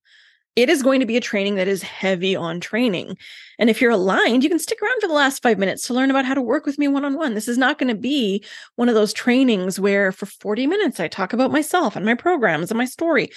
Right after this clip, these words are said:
and give you five minutes of semi-valuable information. No, you're gonna get the whole framework, and you can implement it on your own, or you can work with me to do it. It's entirely up to you. There's no hard sell.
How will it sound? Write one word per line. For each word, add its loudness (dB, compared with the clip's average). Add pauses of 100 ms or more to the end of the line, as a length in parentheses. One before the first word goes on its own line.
(260)
and 2
give 2
you 4
five -2
minutes 2
of 0
semi-valuable 0
information. -8
No, 0
you're 0
gonna 2
get -2
the 2
whole 2
framework, -4 (580)
and 2
you 4
can -2
implement 0
it 0
on 2
your 2
own, -4 (420)
or 4
you 2
can 0
work 2
with 0
me 2
to 2
do -4
it. -4 (140)
It's -4
entirely 2
up 0
to -4
you. 0
There's 2
no 4
hard -2
sell. -8